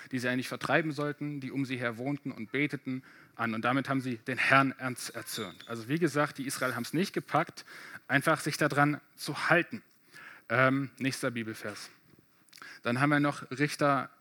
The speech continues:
zwei, sechzehn bis neunzehn, da steht auch nochmal das, wenn aber der Herr ihnen Richter, also Gott hat dann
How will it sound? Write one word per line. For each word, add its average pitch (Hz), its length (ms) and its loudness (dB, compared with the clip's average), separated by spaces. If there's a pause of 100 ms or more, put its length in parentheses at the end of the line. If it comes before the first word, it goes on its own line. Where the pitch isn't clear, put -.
(120)
zwei, 160 540 0
sechzehn 131 380 -6
bis 127 160 -10
neunzehn, 165 440 -2
da 139 80 0
steht 143 240 -4
auch 127 140 -6
nochmal 127 240 -4
das, 139 280 -2 (300)
wenn 127 160 0
aber 139 240 -4
der 127 120 0
Herr 151 480 6 (120)
ihnen 139 300 2
Richter, 131 360 2
also 107 200 0
Gott 139 240 -6
hat 143 120 -2
dann 131 220 -2